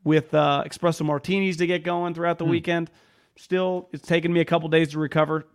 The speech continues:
Speaker 1: Feeling about eighty percent now.
Speaker 2: Attaboy. Tito's Handmade Vodka, America's original craft vodka. Over twenty years ago, the first batch of Tito's Handmade Vodka distilled in the heart of Austin, Texas. Since then, it's become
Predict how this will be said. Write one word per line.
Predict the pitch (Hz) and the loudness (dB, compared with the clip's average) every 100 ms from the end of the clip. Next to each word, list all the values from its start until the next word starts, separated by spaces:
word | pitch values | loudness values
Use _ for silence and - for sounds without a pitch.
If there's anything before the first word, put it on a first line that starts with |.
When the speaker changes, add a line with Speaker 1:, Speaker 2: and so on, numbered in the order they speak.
| - _ | -20 _
Speaker 1:
Feeling | 165 165 | 0 0
about | 156 147 - | 2 0 0
eighty | 147 139 | -2 -2
percent | - - 127 104 | -4 -10 -10 -10
now. | 107 78 _ _ _ _ - _ - | -14 -16 _ _ _ _ -20 _ -8
Speaker 2:
Attaboy. | 110 104 123 110 - | -6 0 2 2 0
Tito's | 170 170 135 | 4 4 4
Handmade | 147 143 127 | 2 4 2
Vodka, | 117 151 156 120 | 4 2 4 0
America's | 117 120 117 95 | 2 2 0 -8
original | 95 120 117 120 117 113 _ _ _ | -2 0 2 2 0 -2 _ _ _
craft | - 113 110 110 - - _ _ _ | -2 0 2 0 -4 -20 _ _ _
vodka. | 123 123 113 135 | 2 2 2 2
Over | 127 | 2
twenty | - - 262 294 | -2 2 4 4
years | 262 277 226 | 4 4 4
ago, | 226 233 233 139 | 4 6 6 4
the | 123 | 0
first | 147 127 127 | 0 0 2
batch | 131 127 | 0 0
of | 110 | -4
Tito's | 131 127 | 0 0
Handmade | 127 127 117 110 | 0 -2 -2 2
Vodka | 120 113 113 | 0 0 -8
distilled | 101 - 127 117 | -10 -2 0 0
in | 107 | -4
the | |
heart | 98 127 95 | 0 0 0
of | |
Austin, | 107 139 123 95 | 2 0 0 -4
Texas. | 135 139 139 123 - - - | -2 0 -2 -6 -10 -20 -16
Since | - 156 - | -6 -6 0
then, | 147 131 | 0 0
it's | 110 | -8
become | 113 - 131 131 | -10 0 2 2